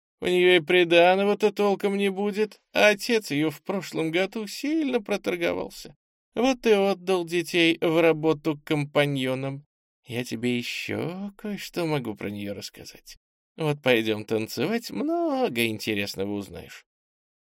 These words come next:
«Боюсь, танцев я не дождусь», — вздохнул Андрей. Никаких дружеских чувств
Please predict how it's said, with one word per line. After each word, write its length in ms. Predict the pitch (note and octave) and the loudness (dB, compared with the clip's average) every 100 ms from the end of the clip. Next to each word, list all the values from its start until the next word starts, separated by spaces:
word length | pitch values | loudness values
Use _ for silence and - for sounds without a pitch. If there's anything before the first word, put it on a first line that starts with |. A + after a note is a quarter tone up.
| _ | _
«Боюсь, 680 | - A2 C#3+ G#3+ G#3 - - - - - | -6 0 2 2 0 -4 -6 -8 -14 -10
танцев 440 | - D#3+ D#3 - | 0 0 0 -8
я 220 | G#2+ C3+ | -4 -2
не 220 | D3+ C3+ C#3+ | 0 -2 -4
дождусь», — 1040 | G2+ D3 A#2+ G2 A2 G#2+ G2 - - - _ | -2 0 -2 -6 -8 -8 -8 -8 -8 -12 _
вздохнул 520 | F#2+ F#2 G2+ - F#2+ | -12 -6 -6 -8 -14
Андрей. 360 | G2+ G2+ - - _ _ _ _ _ _ | -16 -18 -20 -20 _ _ _ _ _ _
Никаких 600 | A#2 F#3+ B3 B3 C4 G#3+ | -2 0 2 0 0 0
дружеских 680 | B2+ G#3+ F3+ D#3+ - C#3+ - | 0 -2 0 -4 0 -2 -2
чувств 580 | - A#3+ G#3 - - | -6 -6 -6 -12 -16